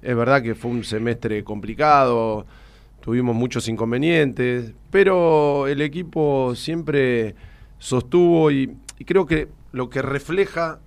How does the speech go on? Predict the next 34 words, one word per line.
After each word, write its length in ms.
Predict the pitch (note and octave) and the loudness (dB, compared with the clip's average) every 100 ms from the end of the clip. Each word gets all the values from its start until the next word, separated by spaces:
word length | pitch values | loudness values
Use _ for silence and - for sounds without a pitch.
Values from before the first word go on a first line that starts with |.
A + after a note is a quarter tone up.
| - - | -20 -8
a 120 | C3+ | -4
este 180 | E3 E3 | -4 -6
equipo, 420 | D3+ G3 F3+ F#3 | -8 -8 -6 -6
el 240 | D#3+ D3 C3+ | -6 -8 -10
primer 380 | C#3 D#3+ F#3+ | -10 -8 -4
gol 140 | F3 F3+ | -4 -4
del 140 | D#3+ | -4
otro 200 | D#3 D#3 | -6 -4
día. 260 | D#3+ A#2+ G#2+ G#2+ | -4 -4 -6 -10
El 120 | G#2 G#2+ | -14 -10
primer 240 | C#3 F3+ | -6 -4
gol 100 | F3+ | -2
del 80 | E3 | -2
otro 200 | D3 E3 | -2 0
día, 280 | F3+ E3+ D3 - - - - - | 0 0 -4 -12 -20 -20 -20 -20
sin 300 | - - D#3 | -16 -4 -2
sacarlo 400 | C#3 C#3 D#3 D3+ | 0 0 2 2
de 60 | C#3 | 0
contexto, 440 | C3 C#3+ - - | 0 -2 -2 -2
íbamos 280 | C3+ B2+ A#2+ | -2 0 -2
perdiendo 380 | - A#2+ C3+ B2 | -4 -2 -2 -2
dos 140 | A#2 | -4
a 60 | A#2 | -6
cero 800 | A2 D#3+ C#3+ B2 A2+ G#2+ A2 G2+ | -4 -4 -2 -4 -4 -8 -12 -14
ante 260 | A#2+ A2+ A2+ | -12 -10 -8
nuestra 260 | A2+ A2+ | -8 -8
gente, 440 | A#2 D#3+ F3 D3+ B2+ | -6 -4 -4 -4 -6
el 160 | A#2 | -6
público 920 | G#2 - B2 C3 A#2+ - A2+ A2 G#2+ G#2 - - - - - | -8 -12 -6 -4 -4 -4 -4 -2 -4 -8 -14 -20 -20 -20 -16
estaba 640 | G#2 - C3+ B2+ A#2 A2+ | -10 -2 0 2 0 -2
un 180 | A#2 A2+ | -4 -6
poco 240 | C#3 B2 | -6 -4
impaciente, 960 | A#2 - G#2+ F3 G3+ F3 C3 C3 C3 A#2+ | -4 -6 -4 -2 0 0 -2 -4 -4 -8
eh, 460 | A#2+ A2+ A2 G#2 | -10 -6 -6 -8